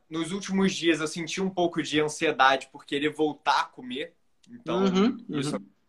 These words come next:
Speaker 1: aconteceu. E, assim, a questão do eletrólico, eletrólitos não, não me preocupava tanto, porque eu vi alguns estudos até que o Jason Fung apresentou, que os eletrólitos abaixam e depois estabilizam e se mantêm estáveis por um longo período de tempo.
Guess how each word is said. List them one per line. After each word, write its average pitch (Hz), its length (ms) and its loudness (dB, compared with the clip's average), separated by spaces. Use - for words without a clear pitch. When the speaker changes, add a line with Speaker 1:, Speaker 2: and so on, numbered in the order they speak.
Speaker 1:
aconteceu. 170 320 -6
E, 190 720 -2
assim, 160 400 -2
a 156 100 4
questão 185 320 -4
do 196 80 4
eletrólico, 190 760 2
eletrólitos 156 680 0
não, 175 80 -6
não 170 60 -10
me 170 120 -12
preocupava 160 600 -2
tanto, 175 420 -4
porque - 220 -8
eu 156 80 0
vi 156 80 -2
alguns 160 280 -2
estudos 156 460 -4
até 147 340 0
que 160 120 -6
o 156 80 0
Jason 143 320 -4
Fung 139 260 -2
apresentou, 135 720 -6
que 156 60 -4
os 147 80 -2
eletrólitos 151 600 0
abaixam 180 640 2
e 170 40 -10
depois 170 340 -8
estabilizam 160 640 -6
e 165 40 -16
se - 120 -18
mantêm 156 380 -6
estáveis 139 640 -2
por 143 200 -10
um 143 60 -10
longo 143 240 -8
período 143 320 -8
de 139 100 -16
tempo. 104 380 -6